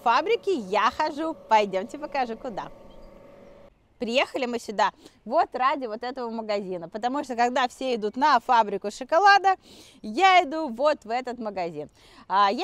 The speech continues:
не знаю, это чисто магазин, или это фабрика, или они это делают самостоятельно, но здесь очень вкусные сыры и очень вкусная колбаска. Причем сыры,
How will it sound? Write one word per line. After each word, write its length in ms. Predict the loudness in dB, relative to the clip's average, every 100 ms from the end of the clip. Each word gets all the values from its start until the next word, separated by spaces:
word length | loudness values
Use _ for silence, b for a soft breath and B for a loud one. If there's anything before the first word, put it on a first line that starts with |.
| -4
не 60 | -4
знаю, 280 | -2 0 0
это 200 | -2 -4
чисто 400 | -2 -2 -2 -4
магазин, 520 | -2 -2 -2 -4 -6
или 300 | -6 -4 -2
это 240 | -2 -2
фабрика, 580 | 0 2 2 0 -4 -2
или 240 | -2 -2 -4
они 200 | -4 -6
это 140 | -6
делают 340 | -4 -2 -4
самостоятельно, 760 | -6 -10 -6 0 0 0 -6 -4
но 40 | -4
здесь 300 | -4 -6 -6
очень 300 | 0 2 0
вкусные 440 | -8 -10 -8 -8 -8
сыры 240 | -6 -4 -6 B B
и 80 | -4
очень 220 | -2 -2
вкусная 380 | -6 -10 -8 -6
колбаска. 540 | 0 0 2 0 0 -12
Причем 360 | -12 -8 -8
сыры, 340 | -6 -6 -6